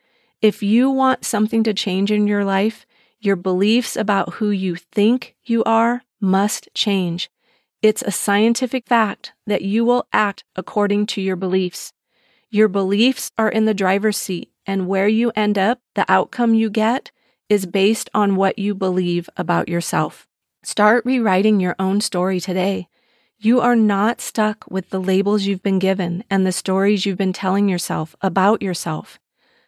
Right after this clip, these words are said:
I love asking my clients this question. If you woke up tomorrow and couldn't remember anything about your past, who would you create yourself to be?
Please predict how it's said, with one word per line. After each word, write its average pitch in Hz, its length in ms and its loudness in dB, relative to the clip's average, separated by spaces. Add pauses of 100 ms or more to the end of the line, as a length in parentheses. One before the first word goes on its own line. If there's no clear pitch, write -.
(100)
I 226 220 6
love 214 400 4
asking 190 380 0
my 190 140 0
clients 185 520 -4
this 175 160 -6
question. 175 560 -6 (560)
If 214 200 0
you 254 200 4
woke 277 280 2
up 233 180 0
tomorrow 185 640 -2
and 196 100 0
couldn't - 320 -4
remember 202 540 2 (100)
anything 220 640 2 (100)
about 180 320 -2
your 175 120 -4
past, 180 580 -6 (480)
who 247 200 2
would 285 200 4
you 254 100 2
create 208 420 0
yourself 190 440 -4
to 185 100 -4
be? 190 340 -4